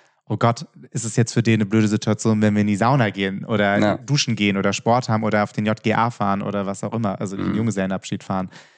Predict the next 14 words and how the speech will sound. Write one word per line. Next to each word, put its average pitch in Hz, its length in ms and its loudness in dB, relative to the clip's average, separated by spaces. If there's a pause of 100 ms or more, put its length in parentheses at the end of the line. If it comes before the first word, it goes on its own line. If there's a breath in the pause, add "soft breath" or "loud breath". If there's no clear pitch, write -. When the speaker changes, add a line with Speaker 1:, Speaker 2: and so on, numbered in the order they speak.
(260 loud breath)
Speaker 1:
Das - 160 -2
kann 151 200 -2
ja 127 140 2
alles 123 200 0
auch 127 200 0
sein. 101 240 -4
Diese 104 200 -4
ganzen 110 320 -2
Themen 113 240 0
ist 135 140 -2
ja 107 140 2
so. 95 160 -2
Ich 92 120 -10
mein, 104 200 0